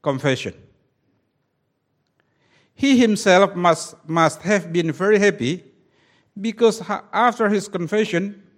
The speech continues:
of who Jesus is, Jesus tells him two important things.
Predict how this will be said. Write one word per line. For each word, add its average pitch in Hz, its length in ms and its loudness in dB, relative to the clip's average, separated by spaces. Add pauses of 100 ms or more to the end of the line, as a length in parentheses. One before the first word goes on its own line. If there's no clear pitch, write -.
(720)
of 143 200 -2
who 262 240 2
Jesus 202 400 -2
is, 151 340 -4 (400)
Jesus 202 380 -8
tells 233 480 -4
him 208 340 -4 (140)
two 233 520 -2 (200)
important 190 880 -2 (420)
things. 147 600 -4